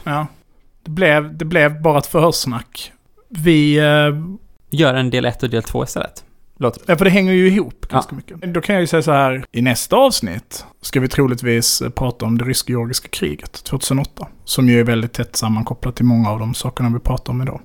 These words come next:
Speaker 2: Det ser jag fram emot.
Speaker 1: Mm. Man kan, eh, om man vill, eh, höra fler sidospår, så kan man ju följa mig på Twitter.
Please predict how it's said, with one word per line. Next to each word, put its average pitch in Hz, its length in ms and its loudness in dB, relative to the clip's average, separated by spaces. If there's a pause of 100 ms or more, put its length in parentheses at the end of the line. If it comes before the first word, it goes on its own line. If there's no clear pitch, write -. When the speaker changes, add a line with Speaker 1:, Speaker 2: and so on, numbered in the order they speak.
(180)
Speaker 2:
Det 123 80 0
ser - 140 -2
jag 135 80 -2
fram 139 180 -2
emot. 120 280 -6
Speaker 1:
Mm. 202 200 6 (300)
Man 233 120 4
kan, 165 360 2
eh, 160 220 6
om 160 80 2 (280)
man 151 120 -6
vill, 151 220 -6
eh, 151 160 -6 (400)
höra 147 200 0
fler 143 240 2
sidospår, 175 500 2 (160)
så - 80 -18
kan 170 140 2
man 160 200 4
ju 160 80 0
följa 147 180 0
mig 147 120 2
på - 60 0
Twitter. - 340 0